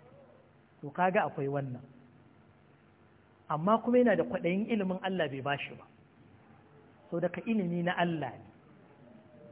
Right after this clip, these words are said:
Ilimi na Allah ne. A nema a wajensa.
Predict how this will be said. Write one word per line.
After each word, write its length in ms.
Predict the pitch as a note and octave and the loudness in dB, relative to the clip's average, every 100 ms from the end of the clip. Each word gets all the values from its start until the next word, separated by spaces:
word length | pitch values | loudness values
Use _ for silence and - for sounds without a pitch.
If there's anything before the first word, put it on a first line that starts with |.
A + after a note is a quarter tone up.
| - - - - - - - G3+ | -20 -20 -20 -20 -20 -20 -10 -6
Ilimi 300 | F#3+ E3+ G#3+ | -2 0 0
na 80 | G3+ G3 | 2 2
Allah 320 | F#3 D3 G#2 | 0 -2 -6
ne. 100 | - - - - - - - | -12 -20 -20 -20 -20 -20 -8
A 100 | D#3 | -4
nema 420 | D3+ D3 D3 F3 E3+ | -4 -4 2 4 4
a 80 | C#3 | 0
wajensa. 560 | B2 B2+ B2 - - | 0 -4 -4 -8 -16